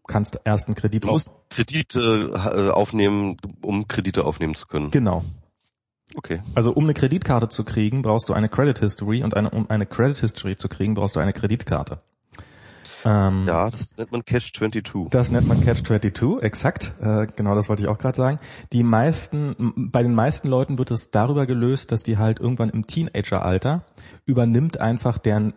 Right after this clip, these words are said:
Speaker 1: Eltern eine Sicherheit. Also die sagen, die Eltern sagen halt, okay, wir übernehmen für dich die Sicherheit, dass wir im Zweifelsfall für deine Kreditkarte haften.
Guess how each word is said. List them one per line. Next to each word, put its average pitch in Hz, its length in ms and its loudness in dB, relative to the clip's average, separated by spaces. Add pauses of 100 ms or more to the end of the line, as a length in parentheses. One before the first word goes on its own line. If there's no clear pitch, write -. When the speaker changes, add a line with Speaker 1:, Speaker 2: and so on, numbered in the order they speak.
(120)
Speaker 1:
Eltern 131 680 0
eine 113 140 2
Sicherheit. 107 640 0
Also 95 240 -2
die 113 240 -4
sagen, 110 320 2
die 104 140 0
Eltern 131 340 2
sagen 113 320 2
halt, 104 300 2 (320)
okay, 147 420 -2
wir 120 80 0
übernehmen 110 340 2
für 110 120 -4
dich 110 160 -4
die 107 100 -6
Sicherheit, 139 540 0
dass 110 240 -2
wir 123 160 2
im 120 100 2
Zweifelsfall 110 560 0
für 123 240 0
deine 107 540 4
Kreditkarte 101 640 -2
haften. 160 380 0